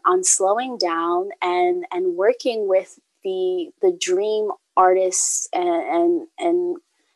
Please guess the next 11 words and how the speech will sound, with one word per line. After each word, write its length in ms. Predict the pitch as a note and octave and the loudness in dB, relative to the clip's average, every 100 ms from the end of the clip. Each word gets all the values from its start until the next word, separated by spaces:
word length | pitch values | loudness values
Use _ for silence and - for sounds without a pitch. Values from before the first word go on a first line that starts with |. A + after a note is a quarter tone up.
| - | -10
creatives 460 | - G3 F#3 F#3 F3 | 0 4 6 4 4
that 100 | F3+ | 4
I 120 | E3+ | 4
know 420 | F3 F3 F3 F3 | 2 2 4 6
will, 420 | F3 F3 E3+ E3+ - | 6 4 2 2 0
will 280 | F3 F3 - _ - | 2 2 2 _ -14
take 460 | - - A3+ B3 - | -6 2 4 4 2
what 140 | G3+ | 4
I 140 | G3 | 6
am 140 | F3+ F3 | 6 4
coaching 680 | - E3 - E3 E3 E3+ | 2 0 0 -2 0 0